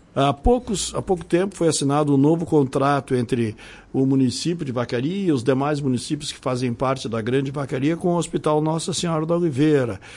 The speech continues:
É, o que que muda, o que que favorece as comunidades esse novo contrato, hein, Aline?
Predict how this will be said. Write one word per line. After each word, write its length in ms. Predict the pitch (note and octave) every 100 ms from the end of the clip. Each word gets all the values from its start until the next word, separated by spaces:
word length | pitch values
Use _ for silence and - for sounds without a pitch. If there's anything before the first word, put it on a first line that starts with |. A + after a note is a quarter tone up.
| - - -
É, 220 | C#3+ D3+
o 120 | E3+
que 180 | - C#4
que 120 | -
muda, 600 | G#3 F#3 A3+ G3+ G3+ G#3
o 60 | F#3
que 140 | G#3+
que 80 | F#3+
favorece 840 | - F3 F3 E3+ F#3 F#3 - F#3
as 180 | E3+ D3
comunidades 760 | - E3 D#3 C#3 C3 D3+ D3+
esse 240 | D#3 D3+ D#3
novo 380 | C#3 D3+ E3 D#3
contrato, 640 | D3 C#3 C#3 C3+ B2+ B2
hein, 140 | B2
Aline? 380 | A#2 A#2 A2+ G#2+